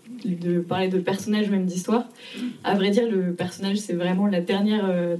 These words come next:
dernière étape de création du jeu dans la philosophie d'Ubisoft. Donc ça va commencer en fait par le fait de créer des mondes réalistes. Donc il va y avoir un conflit en fait originel dans le monde qui va faire en sorte qu'il y ait des enjeux, euh, entre les personnages par la suite.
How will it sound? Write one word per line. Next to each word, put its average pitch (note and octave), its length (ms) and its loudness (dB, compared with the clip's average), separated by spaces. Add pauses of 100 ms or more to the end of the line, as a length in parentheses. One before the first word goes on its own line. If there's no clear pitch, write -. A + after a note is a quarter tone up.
dernière G3+ 320 2
étape G3 400 -2
de F3 160 0
création F#3 440 -2
du F3+ 120 -2 (200)
jeu F3 200 2
dans G#3+ 100 2
la F3+ 140 0
philosophie F3+ 400 -2
d'Ubisoft. F3+ 520 -4 (460)
Donc G#3 100 0
ça G3+ 120 2
va F#3+ 120 4
commencer G#3 400 2
en G#3+ 60 0
fait A3 220 -2
par F3+ 280 2
le F3 160 0
fait G#3+ 140 0
de F#3 160 0
créer G3+ 320 0
des F#3+ 140 0
mondes G3 260 -2
réalistes. F3+ 640 0
Donc F3+ 140 -2
il - 60 -8
va F#3 80 0
y F3+ 60 2
avoir F3+ 200 2
un F3+ 100 0
conflit A#3 440 0 (440)
en F#3 120 -2
fait F#3 180 0
originel G#3 540 4
dans G3 100 0
le G3 60 2
monde G#3+ 240 4
qui F#3+ 160 -4
va F3 100 2
faire F3+ 200 0
en F#3 60 2
sorte G#3 260 -2
qu'il G3 200 0
y F#3 120 2
ait F3+ 40 0
des F3+ 180 0
enjeux, F#3+ 420 0 (380)
euh, E3 840 0 (260)
entre F3+ 200 -2
les F3 120 2
personnages F#3 560 0
par F3 180 -2
la E3 80 0
suite. - 340 -4